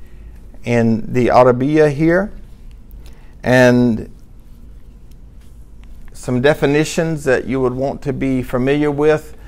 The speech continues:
Um, the fulfiller of prayers, the answerer of prayers, the responsive one, and I'm sure that James and Julie prayed that this car thing would be resolved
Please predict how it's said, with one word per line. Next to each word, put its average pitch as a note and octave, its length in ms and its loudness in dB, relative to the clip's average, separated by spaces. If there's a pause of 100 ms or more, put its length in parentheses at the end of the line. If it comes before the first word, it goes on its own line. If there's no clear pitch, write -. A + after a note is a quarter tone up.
(300)
Um, A2+ 480 -4
the A2+ 80 -4
fulfiller D3+ 600 4
of A2+ 140 -4
prayers, D3+ 520 4
the D#3 280 -8
answerer C#3 560 -2
of - 260 -6
prayers, C3+ 640 2 (320)
the A#2+ 80 -6
responsive B2+ 680 0
one, C3 240 0
and A#2+ 160 -2
I'm A#2 140 -2
sure C3+ 320 0
that - 180 -6
James B2 480 -2
and A2 140 -4
Julie A#2+ 440 -2 (460)
prayed C3 320 4
that - 180 -6
this A#2 240 -4
car C3 380 4
thing B2 320 -2
would A2+ 180 -4
be A#2+ 300 -2
resolved C3 760 2